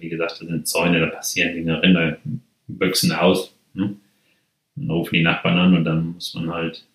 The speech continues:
das haben wir so ein Tagesprojekt, ne? Also viele Stunden im Sattel,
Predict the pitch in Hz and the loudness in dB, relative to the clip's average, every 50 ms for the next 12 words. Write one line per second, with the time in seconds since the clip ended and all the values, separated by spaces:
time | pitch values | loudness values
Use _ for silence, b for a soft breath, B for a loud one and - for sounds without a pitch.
0 | _ - - - - - 78 - 85 87 87 85 85 82 78 78 92 90 90 87 | _ 2 2 2 0 -2 -2 0 0 2 2 2 2 2 0 0 2 4 4 4
1 | - - - - 85 82 82 80 - - - 82 82 - - - _ _ _ _ | 2 0 -2 -2 -2 0 0 -2 -4 -6 -4 -4 -4 -4 -4 -10 _ _ _ _
2 | _ _ _ _ _ _ _ _ _ _ _ _ _ _ _ _ _ - 85 85 | _ _ _ _ _ _ _ _ _ _ _ _ _ _ _ _ _ -6 -2 -2
3 | 82 - - - 92 80 - - - - 90 85 82 80 78 78 76 87 - - | -2 0 0 2 2 2 2 0 2 4 4 6 6 6 4 4 4 4 4 4
4 | - - - | 2 0 -2